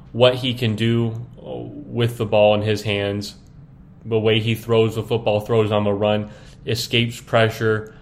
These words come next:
uh, the way he kind of sidearms the football, the no-look pass, just everything in the job description and more Patrick Mahomes, uh, gives to you.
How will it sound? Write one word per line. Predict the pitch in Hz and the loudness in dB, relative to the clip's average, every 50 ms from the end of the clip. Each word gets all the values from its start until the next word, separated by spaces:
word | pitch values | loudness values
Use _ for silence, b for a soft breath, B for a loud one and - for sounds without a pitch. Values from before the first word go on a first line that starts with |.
| B B B B | B B B B
uh, | - 117 | -10 -6
the | 113 110 113 | -2 0 0
way | 104 120 131 127 | 2 2 2 2
he | 113 113 113 | 0 -2 -4
kind | 107 113 110 110 104 | -4 -4 -4 -2 -2
of | 107 104 | -4 -4
sidearms | - - 117 113 113 113 110 107 107 104 | -4 -2 2 2 4 4 4 2 0 -2
the | 107 | -4
football, | - - 113 110 - 107 107 | -6 -6 -4 0 0 0 0
the | 104 107 | 0 0
no-look | 113 123 135 131 120 117 113 110 - | -2 0 0 0 2 0 0 -2 -2
pass, | - 113 107 107 110 107 - | -4 -2 0 0 0 -2 -2
just | - 113 110 - - - - - - - - - | -2 -2 -2 -4 -6 -16 -20 -20 -20 -10 -2 2
everything | 151 147 139 135 135 131 123 - 131 123 120 | 2 4 4 2 -2 -4 -2 -2 -2 0 0
in | 113 110 | 0 0
the | 110 104 | 0 0
job | 104 113 110 110 110 107 | 2 2 4 2 2 0
description | 113 110 - - 120 104 - - 113 107 | -2 -4 -4 -4 -4 -4 -4 -4 -4 -2
and | 104 104 | -2 -2
more | 107 107 107 110 110 107 107 B B B B B B B | -2 0 0 0 -2 -2 -6 B B B B B B B
Patrick | - - 123 117 113 117 - 117 110 - | -2 2 4 4 4 4 0 -6 -4 -2
Mahomes, | 113 104 98 - 110 107 107 107 104 104 104 104 - - - B B B B B B B | -4 -4 -2 0 0 0 0 0 0 -2 -4 -6 -6 -10 -18 B B B B B B B
uh, | - 117 113 | -8 -8 -6
gives | 101 - - 110 110 107 - - | -6 -2 0 2 2 2 0 -4
to | - - 107 | -12 -10 -8
you. | 104 104 107 107 107 113 - - | -4 -4 -2 -2 -4 -6 -8 -12